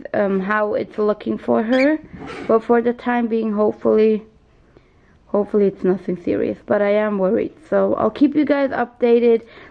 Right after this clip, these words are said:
Like I mentioned earlier, I can't go to my vet. They're fully booked. And even when they're fully booked, be mindful that all those bookings are emergency or surgery related. Like,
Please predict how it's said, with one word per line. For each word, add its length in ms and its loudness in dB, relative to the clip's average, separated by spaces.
Like 200 0
I 80 2
mentioned 400 2
earlier, 580 2
I 80 -8
can't 340 -4
go 140 0
to 140 -4
my 240 2
vet. 440 0
They're 180 -2
fully 340 2
booked. 420 0
And 180 0
even 300 2
when 140 4
they're 120 2
fully 300 2
booked, 400 -2
be 140 4
mindful 520 4
that 240 -2
all 220 -2
those 260 -2
bookings 460 0
are 140 2
emergency 880 -2
or 120 4
surgery 600 2
related. 480 4
Like, 300 2